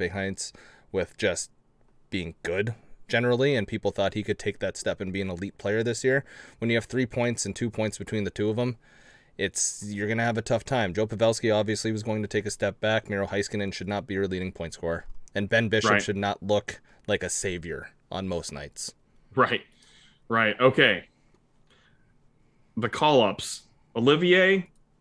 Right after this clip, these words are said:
Speaker 2: totally understand, totally good with, and McCarron, I would
Speaker 1: No.
Speaker 2: prefer him to be a call-up if he was an extra forward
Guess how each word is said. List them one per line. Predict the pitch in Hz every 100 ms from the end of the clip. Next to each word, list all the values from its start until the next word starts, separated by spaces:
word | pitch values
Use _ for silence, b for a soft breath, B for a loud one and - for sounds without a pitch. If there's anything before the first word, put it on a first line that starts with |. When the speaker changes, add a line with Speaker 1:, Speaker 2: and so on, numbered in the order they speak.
| _
Speaker 2:
totally | - 135 143 143
understand, | 139 131 131 123 120 120 117
totally | - 131 135 123
good | 120 104
with, | 107 104 117
and | 110 107 104 101 - b b b 117
McCarron, | 117 139 139 139 139 139 127 - _ _ _ _ _ 117
I | 120
would |
Speaker 1:
No. | 98 92
Speaker 2:
prefer | 92 131 131
him | 131
to | 120
be | 123
a | 117
call-up | - 127 120 120
if | 113
he | 113
was | 107
an | 113
extra | 110 - 98
forward | - - 131 113 101 95 101